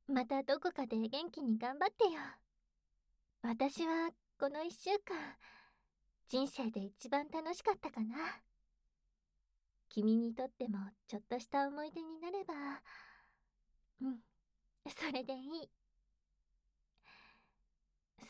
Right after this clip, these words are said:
きって言ったこと？あれは、君が喜んでくれるかなと思って。私、今まで誰かを好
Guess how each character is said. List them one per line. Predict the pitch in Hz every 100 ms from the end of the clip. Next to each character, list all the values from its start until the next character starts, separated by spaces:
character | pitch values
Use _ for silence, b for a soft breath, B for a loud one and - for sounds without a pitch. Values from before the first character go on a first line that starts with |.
| -
き | -
っ | 381
て | - 466
言 | 320
っ | 226
た | 214
こ | - 220
と？ | 247 311 427 - B B B _ _ _ _ _ _ _
あ | 233 254 220 202
れ | 247 339
は、 | 381 403 381 B B B B B _ _ -
君 | 240 240
が | 226 220
喜 | 226 254 269 294
ん | 277
で | 220
く | 226 226
れ | 262
る | 294
か | 262 233
な | 269 392 -
と | 480 349
思 | 277
っ | 277
て。 | - 339 277 - - _ _ _ _ _ _ B B B B B _ _ _
私、 | 226 240 277 320 320 B B B B _ _ _ _
今 | 226 233 254
ま | 294
で | - 196
誰 | 247 359
か | 320
を |
好 | 240